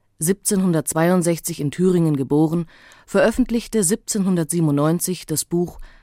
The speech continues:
Makrobiotik oder die Kunst, das menschliche Leben zu verlängern.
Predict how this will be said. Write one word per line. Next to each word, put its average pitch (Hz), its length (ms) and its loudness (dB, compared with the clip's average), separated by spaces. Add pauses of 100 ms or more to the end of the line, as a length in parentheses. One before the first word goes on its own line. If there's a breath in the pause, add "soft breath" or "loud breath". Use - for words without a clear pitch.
(140 soft breath)
Makrobiotik 185 1000 0
oder 151 220 -2
die 131 100 -8
Kunst, - 400 -2
das 147 140 -4
menschliche 170 420 -2
Leben 156 300 0
zu 165 120 -6
verlängern. 147 500 -4